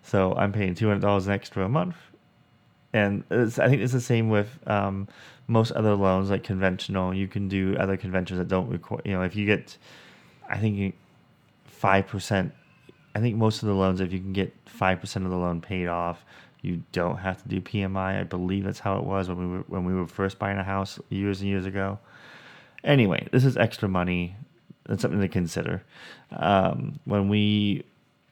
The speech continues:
did the professional loan, that was a question that we had, and we apparently do not have P M I. So the professional loan is also unique in the sense that,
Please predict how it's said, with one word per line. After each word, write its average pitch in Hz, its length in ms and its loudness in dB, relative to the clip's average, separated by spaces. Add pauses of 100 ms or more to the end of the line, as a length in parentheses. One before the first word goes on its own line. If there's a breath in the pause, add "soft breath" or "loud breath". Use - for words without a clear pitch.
(260)
did 104 240 2
the 101 60 -4
professional 131 500 2
loan, 104 280 4
that 101 140 0
was 101 180 -2
a 95 100 0
question 95 400 -2
that 90 140 -2
we 90 160 -2
had, 87 340 -4
and 87 300 -6
we 92 200 -2
apparently 92 400 -6
do 104 140 0
not 117 280 0
have 85 340 -4
P 98 160 -2
M 95 140 -2
I. 95 280 -2
So 92 160 -4
the 85 60 -4
professional 113 440 -2
loan 98 240 4
is 90 100 -2
also 92 260 -2
unique 90 340 -2
in 90 80 -4
the 90 80 -4
sense 85 300 -8
that, 85 240 -4